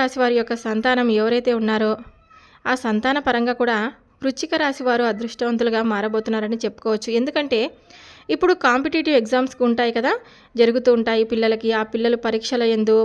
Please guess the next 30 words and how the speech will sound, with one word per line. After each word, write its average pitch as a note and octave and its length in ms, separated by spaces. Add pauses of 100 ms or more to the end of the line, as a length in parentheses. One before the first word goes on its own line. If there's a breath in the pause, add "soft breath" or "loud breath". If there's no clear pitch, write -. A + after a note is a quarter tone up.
మంచి A3+ 300 (100)
ఉత్తీర్ణతను A#3+ 640
మనం A3 160 (100)
సాధించాలని A3 600 (120)
చాలామంది C4 480
పిల్లలు A#3+ 280
కలలు A3 220
కంటూ A3 260
ఉంటారనమాట. A3 520 (760 loud breath)
ఆ - 20 (120)
పిల్లల A#3+ 300
చదువులో A#3 380 (180)
మంచి A#3+ 240 (100)
ర్యాంకులతో A#3 520
పాస్ G#3+ 240
అయ్యేటువంటి A3 420
అవకాశాలు A#3 500
అయితే A3 220
తప్పగా, A3 400 (120)
తప్పకుండా A#3+ 580
మీకు A3+ 260
కనిపిస్తున్నాయండి. A3 800 (640 loud breath)
ఇంకా A#3 140 (120)
ప్రభుత్వ A#3 440
ఉద్యోగాలు A3 480
చేస్తున్న A3+ 380
వారికి G#3+ 300 (140)
ఎవరైతే A#3+ 380
ఉన్నారో G#3+ 300 (580 loud breath)
వారికి D4 300